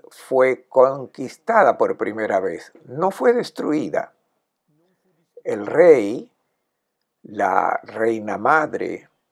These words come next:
y los hombres de la corte fueron deportados.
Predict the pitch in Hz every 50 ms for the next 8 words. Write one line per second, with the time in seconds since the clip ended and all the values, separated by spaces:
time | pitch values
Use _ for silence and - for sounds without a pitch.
0 | _ _ _ _ _ _ _ _ _ _ _ _ _ _ _ - 135 127 123 113
1 | 113 107 98 - - 123 123 135 131 123 117 110 107 104 101 95 - - - -
2 | _ 123 117 120 156 156 139 113 - - _ - 127 131 127 117 107 98 - -
3 | 120 131 160 196 - _ _ _ _ _ _ _ _ _ _ _ _ _ _ _
4 | _ _ _ _ - - - 107 107 107 98 110 104 107 107 107 98 85 - -
5 | 104 98 - 113 107 - - 95 - - - - 165 170 135 110 95 - - -
6 | - - _